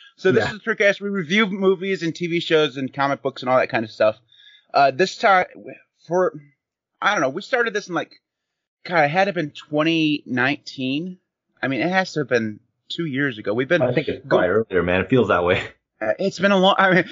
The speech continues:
Speaker 1: the, the funny thing is we've been reviewing the Bond films, like, one at a time,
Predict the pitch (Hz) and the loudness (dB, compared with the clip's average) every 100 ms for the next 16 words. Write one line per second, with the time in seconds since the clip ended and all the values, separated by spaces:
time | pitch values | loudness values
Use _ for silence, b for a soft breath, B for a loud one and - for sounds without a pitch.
0 | B 196 208 190 190 220 277 220 202 147 | B 0 2 2 0 2 2 2 -2 -2
1 | 214 202 254 202 196 143 196 233 254 185 | -2 0 -2 -2 -4 -2 -2 0 -2 0
2 | 185 185 180 160 143 127 131 127 131 131 | 2 4 2 0 0 0 -2 -4 -6 0
3 | 156 190 214 214 170 139 135 123 123 | 0 0 -4 2 4 4 2 0 -4